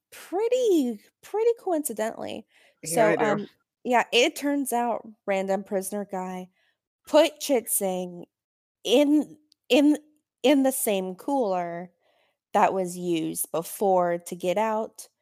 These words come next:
Speaker 1: Co-, whi-, which is a giant coincidence, but also Sokka just knows where that one is. So he picked that one. Um, but, um,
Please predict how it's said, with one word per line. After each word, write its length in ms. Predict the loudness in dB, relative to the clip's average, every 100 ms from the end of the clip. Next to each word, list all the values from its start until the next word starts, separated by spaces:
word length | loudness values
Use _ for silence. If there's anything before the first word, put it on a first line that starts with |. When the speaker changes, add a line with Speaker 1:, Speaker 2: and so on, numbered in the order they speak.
| _ _ _ _ _ 0
Speaker 1:
Co-, 420 | 4 4 2 -16 _ _ -4
whi-, 300 | 0 0 0
which 200 | -4 -4
is 100 | -4
a 120 | -4
giant 340 | -2 -2 -2 -4
coincidence, 680 | -6 -4 -4 -4 -4 -6 -6 0
but 140 | 2
also 600 | 2 0 -2 -4 -4 -6 -12 _ _ _ _ -8
Sokka 720 | -2 0 -2 -2 -2 -2 -4 -10
just 340 | -8 -6 -6
knows 520 | -4 -2 0 -2 -2
where 300 | -4 -2 -2 -2
that 240 | -6 -8
one 160 | -10 -8
is. 600 | -8 -8 -8 -8 -8 -14 _ _ _ _
So 520 | -12 -8 -8 -8 -12 _ _ _ _
he 320 | -6 -4 -4
picked 320 | -6 -6 -4
that 200 | -6 -6
one. 300 | -8 -10 -14 _ _ _ _ -6
Um, 320 | -4 -4 -6 _ _ _ _ _ _ -18 0
but, 500 | 2 2 -2 -6 -14 -16 _ -6
um, 260 | -4 -2